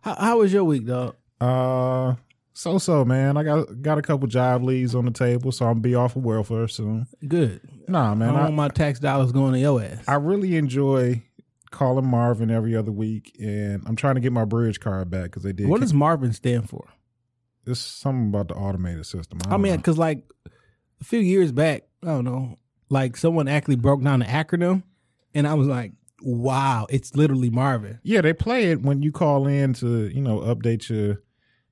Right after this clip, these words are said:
Speaker 2: your unemployment shit, but, you know.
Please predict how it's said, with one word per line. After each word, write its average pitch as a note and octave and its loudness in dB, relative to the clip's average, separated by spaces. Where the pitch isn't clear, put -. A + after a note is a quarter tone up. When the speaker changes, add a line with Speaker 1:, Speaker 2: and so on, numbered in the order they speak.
Speaker 2:
your A2+ -2
unemployment B2 2
shit, G2+ -6
but, G2+ -4
you D3+ 0
know. E2+ -4